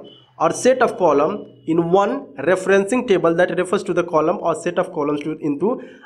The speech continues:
another reference table। मतलब कि यहाँ पर दो टेबल होते हैं, ठीक है? यानी इसमें क्या होता है, पहले वाला टेबल में, यहाँ पर पहले वाला टेबल में कोई फील्ड है वो प्राइमरी की नहीं होता है, ठीक है? लेकिन इस वाले में दूसरा कोई वही सेम फील्ड है वो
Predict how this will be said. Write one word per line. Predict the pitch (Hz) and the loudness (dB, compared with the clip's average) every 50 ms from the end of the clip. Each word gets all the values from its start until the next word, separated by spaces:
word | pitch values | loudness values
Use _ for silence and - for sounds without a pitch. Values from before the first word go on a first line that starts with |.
| - _ _ - | -20 _ _ 2
another | 175 190 196 220 226 | 4 4 4 4 4
reference | 208 208 - - - 175 156 160 165 | 2 2 0 0 -2 -2 -2 0 0
table। | 180 135 143 | -2 0 0
मतलब | 170 175 208 214 214 | 0 0 0 0 0
कि | - 220 | 0 0
यहाँ | 202 190 214 | 0 2 2
पर | 214 208 | 0 2
दो | 170 202 214 214 214 | 4 4 4 4 4
टेबल | 220 170 151 135 | 4 4 2 2
होते | 131 127 131 131 | 0 -2 -4 -4
हैं, | 123 123 - | -4 -4 -4
ठीक | - 165 165 | -4 -2 -2
है? | 247 262 254 - - - _ _ _ _ _ _ _ _ _ _ _ _ _ _ _ _ _ _ _ _ - | -2 -2 -2 -6 -16 -20 _ _ _ _ _ _ _ _ _ _ _ _ _ _ _ _ _ _ _ _ -10
यानी | 151 143 151 170 180 208 - | -2 2 2 2 2 2 -2
इसमें | 208 185 - 202 226 247 | -4 -6 -2 -2 -2 0
क्या | 240 233 214 | 2 2 4
होता | 185 180 175 - 180 175 | 4 2 2 2 2 0
है, | 196 214 - | 0 0 -2
पहले | - 202 180 180 202 | -2 -2 0 2 2
वाला | 208 214 214 208 | 4 4 2 2
टेबल | 208 185 175 160 147 139 | 2 2 2 2 2 2
में, | 139 151 175 196 175 - - - | 2 0 0 -2 -4 -8 -12 -8
यहाँ | - 156 156 160 165 | -6 -2 -2 -2 -2
पर | 170 170 | -2 -4
पहले | - 170 156 180 196 | -4 -2 0 0 2
वाला | 208 208 | 2 2
टेबल | 202 196 180 165 156 143 | 2 2 2 2 2 2
में | 143 165 196 214 180 - - - - _ _ _ _ _ _ _ _ | 2 0 0 -2 -4 -8 -16 -20 -20 _ _ _ _ _ _ _ _
कोई | - 190 185 | 2 2 2
फील्ड | 185 185 185 202 220 208 | 2 2 0 2 2 2
है | 208 220 226 | 2 2 0
वो | - 170 156 160 208 208 | 0 -2 0 0 2 2
प्राइमरी | 208 202 185 175 180 185 208 | 4 2 4 4 2 2 0
की | 202 202 208 | -2 -2 0
नहीं | 202 190 165 190 196 | 0 2 2 2 2
होता | 165 143 - - 123 | 2 0 -2 -4 -6
है, | 120 117 117 | -6 -6 -6
ठीक | - - - | -4 -2 0
है? | 220 233 240 - - - - _ - | 0 0 0 -4 -10 -18 -18 _ -4
लेकिन | 151 160 185 185 214 214 | -2 0 0 2 2 0
इस | 226 220 220 | 0 0 2
वाले | 214 202 185 180 | 2 2 2 2
में | 190 202 233 233 - - 156 | 2 0 0 0 -2 -4 -6
दूसरा | 151 170 175 - - 180 185 | -6 -6 -6 -4 -2 -2 0
कोई | 190 190 190 196 | 2 0 0 2
वही | 190 185 190 208 | 4 4 2 2
सेम | 202 - 208 208 208 208 | 2 2 2 2 2 0
फील्ड | - 175 170 165 | -2 -2 0 2
है | 196 226 | 2 2
वो | 214 202 | 2 0